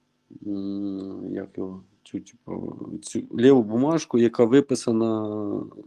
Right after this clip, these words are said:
минул-, минулим роком. Я не звернув уваги на цей штрих-код.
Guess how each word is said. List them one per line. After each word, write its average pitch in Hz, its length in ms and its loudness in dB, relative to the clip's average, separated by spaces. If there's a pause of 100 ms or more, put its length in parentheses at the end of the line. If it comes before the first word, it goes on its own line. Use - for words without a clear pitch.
(1000)
минул-, 120 540 6
минулим 117 600 6
роком. 104 340 4
Я 110 100 4
не 110 140 2
звернув 107 460 2 (540)
уваги 120 560 6
на 107 180 -2
цей 113 180 2
штрих-код. - 680 0